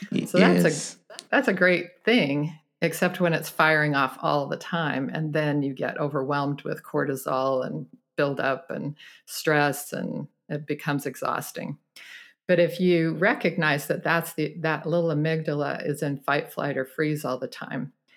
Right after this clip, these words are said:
Speaker 2: and then you can calm that down and take the information, the reality, the facts upstairs and rationally think them through. And so I use the analogy of having, like, a radar. So if you're in fog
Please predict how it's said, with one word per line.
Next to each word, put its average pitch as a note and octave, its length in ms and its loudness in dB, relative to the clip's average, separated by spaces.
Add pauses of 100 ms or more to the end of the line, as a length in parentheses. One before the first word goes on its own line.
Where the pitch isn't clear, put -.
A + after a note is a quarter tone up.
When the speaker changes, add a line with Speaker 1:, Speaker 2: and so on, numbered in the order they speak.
(360)
Speaker 2:
and D#3+ 120 0
then D#3 180 2
you D3+ 100 0
can D3 420 -2
calm F3 380 0
that C3+ 280 -2
down C#3+ 560 -2 (320)
and D#3 180 -2
take F#3 560 -4
the D#3+ 140 -2
information, D#3 1120 0
the C#3+ 120 -6
reality, D3 600 2
the D3 100 -6
facts D#3+ 640 -2
upstairs D#3 680 0
and D3+ 200 -2
rationally D3 880 -2
think D3 240 -2
them C#3 240 -6
through. - 400 -6 (720)
And D#3 140 0
so D#3+ 120 0
I D#3+ 80 4
use D#3+ 360 2
the D3+ 440 0
analogy D#3 720 2
of C#3+ 160 0
having, D3+ 320 0
like, C#3+ 220 -2
a C#3+ 100 -4
radar. D#3+ 720 -2 (320)
So - 160 0
if D#3+ 100 0
you're A3 140 4
in B3 160 4
fog D3 680 0